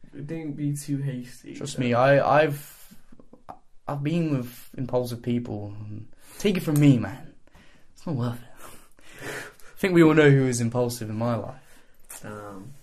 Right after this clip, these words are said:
Speaker 2: Harrison Ellis opens up. <laughs>
Speaker 1: Behind the curtain.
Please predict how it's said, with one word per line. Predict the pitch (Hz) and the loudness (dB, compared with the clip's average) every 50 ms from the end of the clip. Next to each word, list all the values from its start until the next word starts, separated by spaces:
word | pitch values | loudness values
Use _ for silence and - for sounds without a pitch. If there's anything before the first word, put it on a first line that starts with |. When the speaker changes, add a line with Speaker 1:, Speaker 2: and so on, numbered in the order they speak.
| - - - - - - - | -20 -20 -20 -20 -20 -14 0
Speaker 2:
Harrison | - 156 156 156 147 147 165 165 | 6 6 6 6 6 4 4 6
Ellis | 151 143 135 143 | 6 6 6 6
opens | - 143 143 143 - 147 131 127 135 | 4 4 4 4 2 0 -2 2 4
up. | 127 113 104 - - - - - - - - - - | 2 2 2 0 -6 -14 -14 -14 -14 -14 -14 -10 -8
<laughs> | 139 123 - - - - - - - - - - - - - - - - 135 127 - - - - - - - - - | -6 -6 -6 -6 -10 -14 -16 -16 -16 -16 -16 -16 -16 -18 -18 -18 -16 -16 -16 -16 -16 -18 -18 -20 -20 -20 -20 -12 -10
Speaker 1:
Behind | 135 135 135 135 127 127 123 | -8 -6 -6 -6 -4 -4 -4
the | 120 - - | -4 -6 -6
curtain. | - 139 131 117 - - - - 147 - | -8 -8 -6 -6 -8 -8 -10 -10 -12 -14